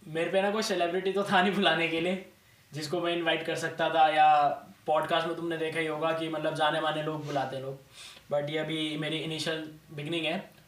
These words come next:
तो इसलिए मैंने अपने जिगरी दोस्त को बुला रखा है। आने वाले टाइम में ये भी कुछ बड़ा काम ज़रूर करेगा, मेरे को इस पे पूरा भरोसा है। But फिर ये बिजी हो जाएगा, भाई को भूल जाएगा,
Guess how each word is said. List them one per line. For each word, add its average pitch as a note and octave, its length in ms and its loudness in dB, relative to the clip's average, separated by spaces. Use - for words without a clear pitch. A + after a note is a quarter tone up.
तो D3+ 80 -12
इसलिए E3+ 200 0
मैंने E3+ 200 0
अपने E3+ 160 -2
जिगरी D#3+ 300 -4
दोस्त D#3 240 -6
को E3 80 -2
बुला D3+ 220 2
रखा D3 240 -2
है। E3+ 200 -6
आने D#3 160 0
वाले G#3 180 2
टाइम G3+ 180 2
में G#3+ 100 0
ये G3+ 120 2
भी G3+ 100 0
कुछ G3 160 -4
बड़ा F3 220 4
काम F#3+ 180 2
ज़रूर F3 300 0
करेगा, E3+ 300 -2
मेरे E3 180 -2
को E3+ 80 -4
इस E3+ 60 -6
पे E3+ 120 -6
पूरा E3 220 -2
भरोसा C#3+ 360 -2
है। - 200 -4
But C#3 120 -4
फिर D#3+ 200 -4
ये D#3+ 80 0
बिजी E3+ 220 -2
हो F#3+ 100 2
जाएगा, F#3 600 2
भाई C3 180 -6
को D3+ 80 -8
भूल D#3+ 220 -6
जाएगा, E3 580 0